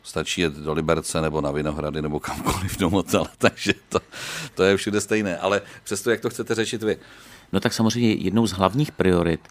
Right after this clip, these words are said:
Speaker 2: v nemocnici, eh, i podmínkou pro další výstavbu z pohledu předpisů právních,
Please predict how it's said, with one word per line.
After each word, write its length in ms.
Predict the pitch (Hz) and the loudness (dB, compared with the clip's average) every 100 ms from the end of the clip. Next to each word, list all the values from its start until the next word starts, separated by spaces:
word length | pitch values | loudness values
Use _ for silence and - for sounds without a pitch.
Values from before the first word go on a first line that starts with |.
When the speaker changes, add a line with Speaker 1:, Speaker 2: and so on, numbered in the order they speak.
| - - - - | -20 -20 -20 -6
Speaker 2:
v 80 | 95 | 2
nemocnici, 840 | 101 98 98 95 90 - 95 95 | 4 4 0 -4 -4 -2 -2 -2
eh, 520 | 50 73 85 80 80 - _ | -4 -2 0 -2 -4 -6 _
i 80 | 85 | -6
podmínkou 600 | - 95 101 110 110 92 | 0 2 4 4 2 -2
pro 160 | - | 0
další 360 | 85 85 - 92 | 0 0 -2 -8
výstavbu 540 | 82 - - 87 80 | -8 -6 -4 -6 -8
z 60 | 76 | -12
pohledu 300 | - 85 85 | -8 -4 -4
předpisů 640 | - 87 - 95 - 87 | -2 -4 -2 -6 -4 -6
právních, 640 | 85 85 82 80 92 95 | -2 0 0 0 0 -2